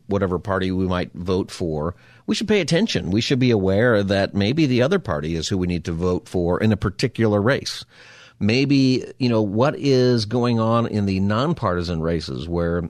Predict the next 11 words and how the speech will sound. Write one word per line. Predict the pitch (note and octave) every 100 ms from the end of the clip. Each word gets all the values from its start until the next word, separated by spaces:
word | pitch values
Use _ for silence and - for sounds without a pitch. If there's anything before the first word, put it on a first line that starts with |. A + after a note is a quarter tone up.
| -
for | - B2
sure | - E3 C3+
they're | G2+
partisan, | E2 G2+ D#2+ D2+ -
okay? | - - E2+
So | -
you've | E2+ F2 F2
got | F2+ -
certain | A2+ - F2+
races | F2 F2 - D#2+
where | E2 F2 E2+